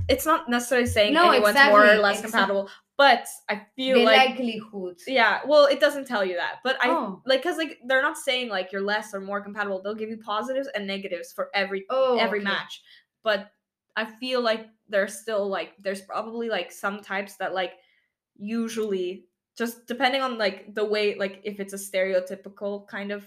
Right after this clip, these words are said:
Speaker 1: manifestation of that type,
Speaker 2: Yeah.
Speaker 1: you are that kind of person, you're probably gonna have more problems with
Speaker 2: Yeah.
Speaker 1: than other types. Like,
Speaker 2: Yeah.
Speaker 1: but, or, like, it will be more difficult to, like, have a good relationship, but not necessarily that you can't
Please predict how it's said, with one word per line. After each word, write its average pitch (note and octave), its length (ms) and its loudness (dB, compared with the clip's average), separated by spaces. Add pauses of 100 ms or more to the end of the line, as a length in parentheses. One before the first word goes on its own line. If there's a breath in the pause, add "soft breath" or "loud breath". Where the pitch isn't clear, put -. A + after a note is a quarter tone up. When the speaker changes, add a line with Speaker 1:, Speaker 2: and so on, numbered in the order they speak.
(140)
Speaker 1:
manifestation G3+ 760 -8
of A3 120 -12
that A3 160 -2
type, A3+ 180 -2
Speaker 2:
Yeah. A3 60 -8
Speaker 1:
you F#3+ 80 0
are F#3 140 0
that F3 180 -6
kind F#3 160 -8
of F#3 120 -14
person, A3+ 420 -10 (520 loud breath)
you're G#3+ 160 -2
probably G3+ 400 0
gonna G3 180 -4
have F3 280 -2
more F3 200 -8
problems F#3+ 600 -6
with G#3+ 240 -6 (180)
Speaker 2:
Yeah. G#3 360 4
Speaker 1:
than G3+ 140 2
other F#3+ 280 0
types. A3+ 500 -4
Like, G#3 160 6
Speaker 2:
Yeah. F3 140 -6 (200 loud breath)
Speaker 1:
but, - 260 2 (120)
or, A#3 100 6
like, G#3+ 280 4
it B3+ 80 0
will G#3+ 160 4
be G#3+ 200 -6
more A3 400 -4
difficult G3 580 -4
to, F#3 200 -2
like, F#3 220 -4
have F#3 480 -2
a G3+ 60 -6
good F#3+ 260 -6
relationship, G3+ 760 -6
but A#3+ 100 -6
not D4 120 2
necessarily D4 460 0
that A3 160 -2
you G#3 100 -10
can't G#3+ 420 -10